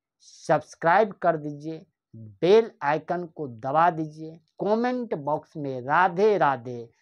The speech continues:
कमेंट करना ना भूलें और अगर आप सक्षम हैं तो चैनल का मेंबरशिप और सुपर थैंक्स दे दें और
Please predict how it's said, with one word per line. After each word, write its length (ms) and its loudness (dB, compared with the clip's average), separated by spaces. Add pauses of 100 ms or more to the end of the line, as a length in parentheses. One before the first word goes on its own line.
(420)
कमेंट 360 0 (120)
करना 420 -10 (240)
ना 200 4
भूलें 460 -4 (380)
और 420 4 (800)
अगर 320 4 (120)
आप 200 -2
सक्षम 760 -6
हैं 260 -12 (520)
तो 100 -10 (140)
चैनल 380 0
का 180 -6
मेंबरशिप 840 -4 (100)
और 140 -8
सुपर 480 -10
थैंक्स 540 -12
दे 180 0
दें 240 -6 (340)
और 400 0